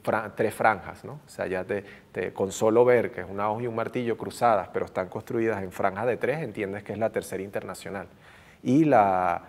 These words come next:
la tipografía siempre va de manera ascendente, ¿no? O sea, va, eh, empieza, la, la primera letra empieza abajo, internacional, y termina arriba, ¿no?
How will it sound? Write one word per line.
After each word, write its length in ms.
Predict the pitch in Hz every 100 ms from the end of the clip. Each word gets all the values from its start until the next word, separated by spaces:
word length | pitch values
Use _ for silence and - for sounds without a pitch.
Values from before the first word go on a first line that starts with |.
| - _ -
la 840 | 98 92 90 85 82 85 85 90 -
tipografía 680 | 117 131 127 - 139 151 - - -
siempre 520 | - - 110 101 117
va 540 | 107 104 98 101 104 104
de 120 | 113
manera 300 | 107 95 98
ascendente, 600 | - 104 92 107 90 85
¿no? 100 | 101 113
O 80 | -
sea, 140 | 92
va, 760 | 82 82 85 87 98 95 90 87 80
eh, 260 | 82 85 -
empieza, 600 | 95 90 101 90 107 107
la, 160 | 104 -
la 120 | 98
primera 340 | - 92 90
letra 260 | 101 110 117
empieza 320 | 107 104 -
abajo, 380 | 120 123 131 165
internacional, 720 | 107 - 92 87 - 92 117
y 120 | 156 110 -
termina 340 | 95 87 90
arriba, 340 | 92 98 82 85
¿no? 120 | 120